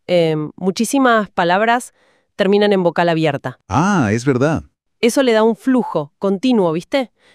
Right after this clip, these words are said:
Speaker 1: No tenés esos cortes secos de las consonantes al final, como en otros idiomas. Y además, tiene pocos grupos de consonantes juntas.
Speaker 2: Entiendo.
Speaker 1: Todo eso crea una estructura de sílabas muy, muy fluida.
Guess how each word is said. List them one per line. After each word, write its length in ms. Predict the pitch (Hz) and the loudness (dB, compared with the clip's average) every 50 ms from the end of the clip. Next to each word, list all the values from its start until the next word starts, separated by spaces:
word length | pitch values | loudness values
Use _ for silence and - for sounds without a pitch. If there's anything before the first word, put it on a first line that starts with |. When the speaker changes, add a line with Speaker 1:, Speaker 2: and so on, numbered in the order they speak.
| _ - | _ -2
Speaker 1:
No 160 | 208 214 226 196 | 0 0 2 2
tenés 260 | 240 233 240 247 233 | 2 0 0 0 0
esos 220 | 262 220 233 202 - | -2 -4 -4 -8 -8
cortes 400 | - - 214 180 - 226 196 - | -6 -4 -4 -4 -4 -8 -8 -8
secos 380 | - - 202 - - 202 180 | -4 -4 -4 -4 -4 -4 -4
de 60 | 180 | -4
las 120 | 156 147 - | -6 -6 -8
consonantes 640 | - - 170 165 - 170 170 170 175 - 170 - | -8 -8 -8 -6 -4 -4 -2 -2 -2 -4 -4 -6
al 100 | 175 151 | -6 -6
final, 380 | - 160 156 165 165 151 143 - | -4 -4 -2 -2 -2 -2 -4 -6
como 180 | - 143 143 | -6 -8 -6
en 80 | 143 151 | -4 -4
otros 240 | 151 - 160 147 - | -4 -6 -8 -8 -8
idiomas. 560 | 151 147 151 147 135 127 131 139 - - _ _ _ _ _ _ _ _ _ _ - | -8 -8 -6 -6 -8 -8 -12 -14 -20 -20 _ _ _ _ _ _ _ _ _ _ -6
Y 140 | - 208 | -2 0
además, 560 | 202 202 226 269 330 311 277 330 - - - _ _ _ | 0 0 0 0 0 0 -2 -4 -6 -10 -20 _ _ _
tiene 300 | - 220 208 214 202 190 | -2 0 0 0 -2 -2
pocos 420 | _ _ - 269 285 - 294 240 | _ _ -2 -2 0 0 -2 -2
grupos 300 | 240 254 262 226 285 254 | -2 -4 -4 -4 -2 -4
de 80 | 240 - | -4 -2
consonantes 580 | - 185 175 156 175 180 175 175 196 - 208 | -2 -2 -2 -2 -4 -2 -2 -2 -2 -4 -6
juntas. 560 | - - 214 208 175 - - 127 - - _ _ - | -6 -2 -2 -2 -2 -4 -8 -14 -18 -20 _ _ -4
Speaker 2:
Entiendo. 500 | - 101 85 - 147 151 120 78 - - _ _ _ _ _ - | -4 -2 2 2 2 2 2 -2 -4 -10 _ _ _ _ _ -2
Speaker 1:
Todo 240 | 269 277 311 311 | 0 2 2 2
eso 320 | 302 294 269 - - 285 269 | 0 0 -2 0 -2 -2 -2
crea 340 | - 220 190 196 202 202 202 | -2 -2 0 0 0 2 2
una 140 | 208 202 | 0 0
estructura 400 | 180 - - 180 - - 220 220 | -2 -4 -8 -12 -6 -2 0 0
de 100 | 208 196 | 0 0
sílabas 540 | 180 - - 226 220 214 208 208 202 - - | -2 -4 -4 0 0 2 2 0 -2 -2 -4
muy, 260 | 196 196 220 247 254 | -2 0 0 2 2
muy 200 | 240 214 214 220 | 2 2 0 0
fluida. 540 | - - - 208 196 180 160 139 123 131 - | -2 -2 -2 -2 0 0 -2 -4 -6 -10 -14